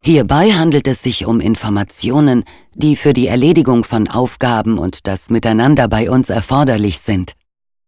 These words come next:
Aber, und das sollten Sie beachten, nicht für die Öffentlichkeit gedacht sind. Bei interner Verwendung weisen interne Informationen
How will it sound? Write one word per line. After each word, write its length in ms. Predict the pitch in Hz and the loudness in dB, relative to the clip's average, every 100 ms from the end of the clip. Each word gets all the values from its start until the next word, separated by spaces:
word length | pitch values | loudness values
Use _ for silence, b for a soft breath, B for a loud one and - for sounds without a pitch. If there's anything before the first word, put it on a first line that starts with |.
| _ | _
Aber, 480 | - 110 85 104 151 b b b - | -4 -2 0 0 -2 b b b -4
und 320 | 147 - - | -2 -2 -2
das 160 | 135 | -2
sollten 320 | 156 165 - 127 | -2 0 0 0
Sie 160 | 123 | 0
beachten, 580 | 113 104 143 - - 92 b b - | -2 -2 -2 -4 -4 -6 b b 2
nicht 280 | 170 143 - | 4 4 0
für 120 | 131 | -2
die 120 | 117 | 0
Öffentlichkeit 840 | 131 - 117 101 95 - 117 98 - | -2 -2 -2 -2 -4 -4 -4 -4 -4
gedacht 400 | 101 92 85 - | -4 -4 -6 -6
sind. 280 | 98 - - _ _ _ _ - | -6 -6 -12 _ _ _ _ -6
Bei 220 | 160 147 | -2 0
interner 500 | 143 139 151 214 220 | 2 0 2 4 4
Verwendung 640 | 151 135 131 170 143 131 139 B - | 2 0 2 2 4 2 0 B -6
weisen 460 | 131 127 123 107 | -2 0 0 -2
interne 640 | 95 151 160 131 131 131 110 | 2 2 2 0 0 0 0
Informationen 1000 | 107 117 101 98 - - 135 139 123 | -2 -2 -2 -4 -4 0 2 4 2